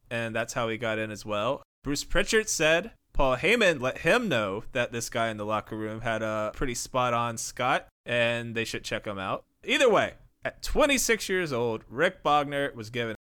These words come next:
a tryout with a dark match on Raw, August nineteenth, nineteen ninety-six.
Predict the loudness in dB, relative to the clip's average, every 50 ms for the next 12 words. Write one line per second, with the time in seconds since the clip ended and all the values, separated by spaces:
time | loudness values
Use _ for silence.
0 | -6 -6 -4 0 2 4 4 6 6 6 6 4 4 2 -2 _ -4 -4 -2 0
1 | 0 -2 -2 0 2 4 4 4 4 0 -2 0 0 0 0 -2 -4 -6 -6 -6
2 | -4 2 2 4 6 6 6 4 2 2 2 2 2 2 0 -4 -6 -6 -6 -8
3 | -8 -8 -8 -8 -8 -8 -8 -10 -10 -10 -10 -10 -10 -12 -14 -12 -12 -12 -14 -16
4 | _ -14 -14 -14 -12 -12 -14 -14 -12 -14 -14 -14 _ -20 -20 -20 -20